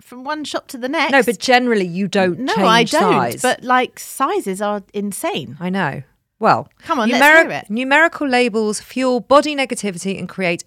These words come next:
Speaker 2: epic amounts of waste. We've all been there,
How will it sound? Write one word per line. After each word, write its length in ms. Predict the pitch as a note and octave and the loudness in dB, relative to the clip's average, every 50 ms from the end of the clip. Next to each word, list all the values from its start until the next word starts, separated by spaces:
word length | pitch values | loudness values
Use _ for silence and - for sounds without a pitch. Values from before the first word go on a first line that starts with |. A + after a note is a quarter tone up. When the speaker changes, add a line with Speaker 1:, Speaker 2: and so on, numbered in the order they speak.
| _ | _
Speaker 2:
epic 340 | - B3 - - C4+ - - _ | -2 -2 -2 -6 -12 -12 -8 _
amounts 400 | - A3 F#3 F3 E3 E3+ E3 - _ _ | -6 -4 -4 -2 -4 -4 -4 -8 _ _
of 220 | - E3 D#3+ D3+ - _ _ | -4 -4 -4 -4 -8 _ _
waste. 520 | E3+ F#3 F3 C#3+ A#2 - - - - - _ _ _ _ _ _ | -2 0 0 0 -2 -6 -12 -14 -16 -18 _ _ _ _ _ _
We've 180 | - D3+ D3 _ _ _ | -10 -10 -10 _ _ _
all 140 | - D4 D#4 | -4 -4 -2
been 240 | B3+ C4+ A#3 G#3+ G#3 | 0 0 0 2 2
there, 300 | G3+ G3+ G3 G3 G3+ | 0 0 0 0 -2